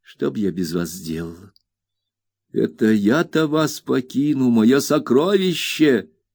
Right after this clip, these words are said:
вскрикнула Пегати. «Да ни за какие блага в мире! И как-то пришла такая мысль в вашу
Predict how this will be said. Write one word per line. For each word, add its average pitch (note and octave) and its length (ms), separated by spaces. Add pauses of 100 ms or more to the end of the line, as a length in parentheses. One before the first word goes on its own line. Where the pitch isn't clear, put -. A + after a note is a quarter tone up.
(180)
вскрикнула F#2+ 640
Пегати. F#2+ 580 (340)
«Да G2+ 140
ни D#3+ 120
за D#3 140
какие G#3 460
блага G3+ 560
в D#3 100
мире! F#3 440 (140)
И E3 120
как-то A3+ 600
пришла A3+ 440
такая A3+ 460
мысль A3 480
в G3+ 40
вашу F#3 560